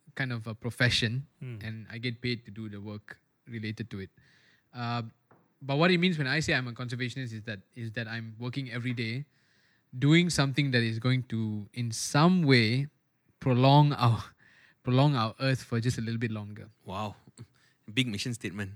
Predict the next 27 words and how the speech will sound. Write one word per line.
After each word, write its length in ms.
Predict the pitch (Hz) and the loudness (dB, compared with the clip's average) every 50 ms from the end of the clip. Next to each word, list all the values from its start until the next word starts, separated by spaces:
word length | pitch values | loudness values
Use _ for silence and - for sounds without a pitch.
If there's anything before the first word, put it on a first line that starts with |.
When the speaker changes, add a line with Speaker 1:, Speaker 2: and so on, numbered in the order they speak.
| _ - | _ -6
Speaker 1:
Yeah. 200 | 117 117 107 101 147 - - - - | -4 -4 -4 -4 -8 -10 -12 -8 -2
Speaker 3:
<laughs> 240 | 143 135 - - 160 131 117 117 127 - | -2 -2 0 0 -4 -4 -4 -6 -6 -6
Speaker 1:
In 100 | 120 113 | -6 -2
some 260 | - - 147 139 127 | 4 4 6 6 4
way. 200 | 120 104 101 117 | 2 -2 -2 -4
Some 220 | - 135 127 131 120 | -2 -2 0 2 4
very 160 | 135 143 139 | 6 6 6
small, 480 | 131 - 143 139 131 135 135 135 131 123 - _ _ _ _ _ _ - | 4 4 0 2 2 4 4 2 2 0 -4 _ _ _ _ _ _ -8
minuscule 520 | 123 123 135 135 - - - 143 135 127 127 | -6 -2 -2 -2 -2 -4 -6 -4 -2 -2 0
way, 140 | 123 127 | 2 2
<laughs> 140 | 120 123 170 | 2 0 -2
but 180 | 135 110 110 - _ _ | -4 -4 -10 -12 _ _
in 160 | - 120 113 | -16 -16 -12
some 200 | 110 - 107 104 | -12 -12 -12 -12
way. 140 | 101 95 98 107 | -14 -16 -10 -2
Speaker 3:
So 200 | - 170 165 156 _ _ _ - _ - | 0 2 2 0 _ _ _ -18 _ 0
maybe 280 | 131 143 175 196 170 | 0 2 4 4 2
quickly, 340 | - - - 127 - - 135 | 0 -2 -6 -6 -2 -2 -4
but 180 | 113 - - _ | -4 -4 -12 _
how, 420 | - - - 135 147 151 143 117 - _ - | -8 2 4 6 6 6 6 2 -2 _ -10
how, 120 | - - - - - - 65 65 - _ _ _ _ _ _ _ _ _ | -10 -10 -10 -10 -20 -20 -20 -20 -20 _ _ _ _ _ _ _ _ _
how 220 | - - - 160 160 | -4 4 6 6 6
does 140 | 139 110 | 6 4
your 100 | 110 101 | 2 0
story 260 | - - 117 107 110 104 | -2 0 0 0 0 0
go? 200 | 101 92 90 95 | -2 -6 -6 -2
How, 180 | - 117 123 | 0 0 0